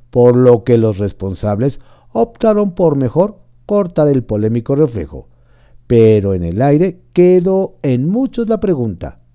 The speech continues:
¿dónde estaría don Carlos cuando se firmó el documento? Se complica panorama electoral para M C en su bastión. En Jalisco nos platican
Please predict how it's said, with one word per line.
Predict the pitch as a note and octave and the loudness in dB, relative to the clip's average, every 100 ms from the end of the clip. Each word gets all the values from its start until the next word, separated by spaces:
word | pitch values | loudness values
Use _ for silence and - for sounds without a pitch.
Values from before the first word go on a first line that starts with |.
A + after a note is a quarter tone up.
| _ _ _ | _ _ _
¿dónde | D2+ G2 B2+ D3+ | -10 -4 -2 0
estaría | D#3+ - E3 E3+ | -2 -2 0 0
don | E3+ E3+ | 0 -2
Carlos | E3+ D#3+ E3+ D#3+ | -2 -2 -2 -4
cuando | D3+ C#3+ D3 | -4 -2 -2
se | B2+ B2 | -2 -2
firmó | C3+ C3 C3+ | -2 -2 -2
el | C3+ | -2
documento? | C#3 C3+ C#3 C3+ C3+ G#3 - _ _ _ _ _ _ _ _ _ _ _ _ _ | -2 -2 -4 -4 -4 -10 -12 _ _ _ _ _ _ _ _ _ _ _ _ _
Se | - C3 B2 - | -6 -2 -2 -2
complica | G#2+ G#2 E3 F#3 B2 | -8 -4 -4 -2 -4
panorama | A2+ G#2 G#2 C3+ C3 | -4 -4 -2 -2 -2
electoral | A2 G2 A#2+ D#3 | -4 -4 -2 -2
para | D#3 G2 D2 - - | -2 -8 -8 -12 -4
M | D#3 D3 F2+ | -2 0 -4
C | - C#3+ D#3 - _ _ - | -2 -2 -2 -6 _ _ -2
en | D#3+ E3 | 0 0
su | D3 D#3+ | -2 -2
bastión. | D#3 - - F#2+ - _ _ _ _ _ _ _ _ _ _ | -2 -2 -6 -10 -10 _ _ _ _ _ _ _ _ _ _
En | G#3 A3+ | -2 2
Jalisco | A3 A#3 A#3 - A3 | 2 2 0 -2 -2
nos | G#3+ F3 | -2 -2
platican | G#3+ G3 D#3+ D#3+ F#3 | -4 -4 -2 -2 -4